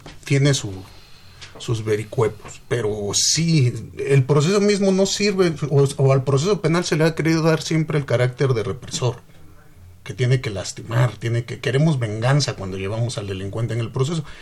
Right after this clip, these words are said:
y es todo lo contrario, el proceso le va a vigilar que se cum-, se le respeten sus derechos tanto al ofendido como al reo.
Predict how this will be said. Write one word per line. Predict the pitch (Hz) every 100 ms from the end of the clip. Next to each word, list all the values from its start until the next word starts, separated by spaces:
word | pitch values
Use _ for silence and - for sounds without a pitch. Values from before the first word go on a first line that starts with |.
| - - - -
y | 151 139 139
es | 151
todo | - 160
lo | 160
contrario, | 151 156 156 190 202 117 -
el | 120 117
proceso | 127 117 170 170 180 180 - - -
le | 131
va | 120 147 170 190 202 - - -
a | -
vigilar | 120 131 - 131 165 214 -
que | -
se | 135 123 107
cum-, | - 131 - 131
se | -
le | 117
respeten | 113 117 - 180 196
sus | 131
derechos | 120 127 143 143
tanto | 117 107 98
al | 90 87
ofendido | 92 - 98 107 185 208 269 - - - - - -
como | 107 95
al | 87 87 87
reo. | 82 104